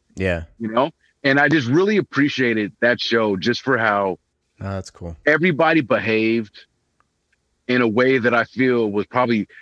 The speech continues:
Speaker 2: not even probably, that was authentic to that
Speaker 1: Mm-hmm.
Speaker 2: time period. Uh, the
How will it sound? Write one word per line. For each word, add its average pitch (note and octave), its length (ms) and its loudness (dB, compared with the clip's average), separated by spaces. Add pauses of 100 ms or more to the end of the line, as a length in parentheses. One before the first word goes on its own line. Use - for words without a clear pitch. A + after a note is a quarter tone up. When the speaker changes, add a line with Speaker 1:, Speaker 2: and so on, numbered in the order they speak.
(480)
Speaker 2:
not G2+ 240 0
even E2+ 120 -6
probably, G2+ 260 -2
that G#2+ 160 0
was A#2 100 0
authentic A#2+ 460 0
to A2 80 -4
that G2 160 0
Speaker 1:
Mm-hmm. G2+ 80 -4
Speaker 2:
time A#2+ 220 0
period. E2+ 400 -6 (220)
Uh, F2+ 420 -2 (340)
the - 100 -6